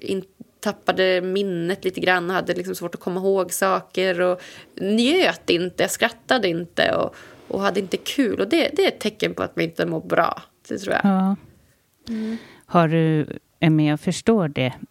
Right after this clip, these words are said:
Speaker 2: Märkte omvärlden någonting?
Speaker 1: Bra fråga. Ehm, ja, men lite kanske.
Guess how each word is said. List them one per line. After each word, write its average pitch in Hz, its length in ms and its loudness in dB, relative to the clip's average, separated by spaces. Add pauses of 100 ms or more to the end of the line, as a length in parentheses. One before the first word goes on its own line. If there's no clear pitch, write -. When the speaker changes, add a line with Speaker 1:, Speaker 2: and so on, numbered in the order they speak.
(120)
Speaker 2:
Märkte 170 560 2
omvärlden 165 800 4
någonting? 135 640 0 (1600)
Speaker 1:
Bra 320 380 2
fråga. 220 1200 2 (440)
Ehm, 240 580 -2 (760)
ja, 240 340 2 (180)
men 381 220 4 (140)
lite 220 360 -2
kanske. 180 600 2